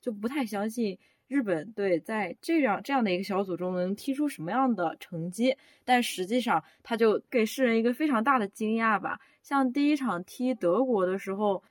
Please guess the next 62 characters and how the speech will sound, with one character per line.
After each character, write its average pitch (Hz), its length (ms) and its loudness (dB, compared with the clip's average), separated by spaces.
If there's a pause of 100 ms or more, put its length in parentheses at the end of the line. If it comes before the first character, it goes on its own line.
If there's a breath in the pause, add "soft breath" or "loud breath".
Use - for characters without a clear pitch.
就 262 120 2
是 247 100 8
老 196 180 4
师 214 60 2
们， 233 180 4
你 196 40 2
们 185 160 0
有 208 140 4
没 175 80 0
有 190 160 4
这 180 140 0
个 180 120 6
印 175 220 0
象？ 156 300 -4
就 196 580 2
我 - 180 2
估 240 220 2
计 226 340 4 (120)
压 233 280 8
德 196 240 2
国 185 200 2
的 196 100 6
人 180 160 2
肯 175 180 -4
定 190 160 0
是 196 380 0 (300)
大 226 180 8
大 180 180 4
超 175 280 -4
过 170 180 2
压 170 260 0 (120)
日 175 100 -4
本 151 240 -6
队 151 180 -4
的 139 120 -6
人， 127 200 -10 (220)
但 285 180 2
是 277 140 -2
实 220 140 -2
际 262 100 2
上 233 220 4
我 180 40 4
们 180 160 0
最 247 140 0
后 247 160 2
也 175 80 2
看 - 180 -4
到 208 80 0
他 214 140 -4
这 214 80 -4
个 208 100 -4
结 165 220 -4
果 180 220 -4
了， - 120 -6
他 196 140 -6
这 208 100 -4
个 196 140 -2
逆 196 300 -2
转 175 180 -4
二 185 240 -2
比 160 100 -2
一， 170 320 -2